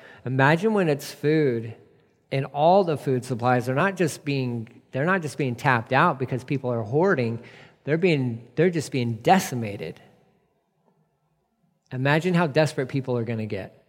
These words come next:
Imagine how chaotic and crazy people will get then. Tearing down statues and all that stuff is gonna be nothing compared to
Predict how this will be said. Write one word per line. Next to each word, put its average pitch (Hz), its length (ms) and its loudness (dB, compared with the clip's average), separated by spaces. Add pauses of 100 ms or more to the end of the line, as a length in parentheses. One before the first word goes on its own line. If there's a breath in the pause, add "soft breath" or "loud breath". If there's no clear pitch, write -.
(100)
Imagine 123 460 -2
how 160 120 2
chaotic 127 640 0
and 113 100 -10
crazy 117 320 -4
people 104 320 -8
will 110 100 -6
get 101 300 -10
then. 98 160 -18 (1900)
Tearing 165 240 -2
down 151 160 2
statues 123 680 0
and 117 80 -4
all 131 140 -2
that 123 180 -2
stuff 113 240 -6
is 107 100 -12
gonna 117 180 -8
be 107 160 -6
nothing 113 680 -10 (580)
compared 117 440 -8
to 101 400 -12